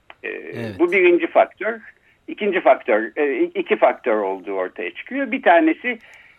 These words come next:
Speaker 1: e, yani nesnel olarak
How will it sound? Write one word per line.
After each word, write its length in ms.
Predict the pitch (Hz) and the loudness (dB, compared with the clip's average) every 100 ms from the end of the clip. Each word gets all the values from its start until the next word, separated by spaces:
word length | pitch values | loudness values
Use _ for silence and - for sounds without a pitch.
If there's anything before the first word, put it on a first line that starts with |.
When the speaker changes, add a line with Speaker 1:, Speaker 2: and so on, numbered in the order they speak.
| - | -10
Speaker 1:
e, 80 | 135 135 127 123 143 | -6 -4 -4 -4 0
yani 500 | 156 139 139 131 117 | 4 6 4 2 -4
nesnel 540 | 135 127 123 - 220 190 | -2 -2 0 4 4 6
olarak 440 | 139 120 113 110 | 6 6 6 4